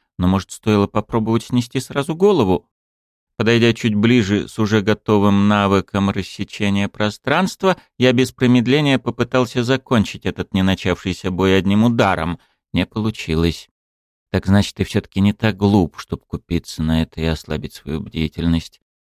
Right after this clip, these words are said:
Этот странный моб смог избежать моего удара и резко контратаковать меня, но, чувствуя все его движения, я смог отразить каждую атаку.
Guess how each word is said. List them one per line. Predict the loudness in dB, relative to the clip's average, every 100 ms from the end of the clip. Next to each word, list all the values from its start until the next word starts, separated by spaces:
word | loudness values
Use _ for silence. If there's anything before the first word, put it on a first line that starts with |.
| _ _
Этот | -4 -2 -4
странный | -2 2 2 2
моб | 2 -2 _ -20
смог | -4 -2 0 -4
избежать | -2 -2 0 2 0 0
моего | -2 0 0 0
удара | 0 0 0 -2 _ _
и | 0 4
резко | 4 2 -4
контратаковать | -4 -4 -4 -6 -6 -2 0 2 0 0 -2
меня, | 0 2 2 0 -6 _ _ _ -6
но, | -2
чувствуя | 0 0 2 0
все | 0 -2
его | 0 0
движения, | 0 2 2 4 4 2
я | 0
смог | -2 -4 -4
отразить | -6 -4 -2 -6 -6
каждую | -10 -10 -8 -10
атаку. | -10 -14 -20 -20 -20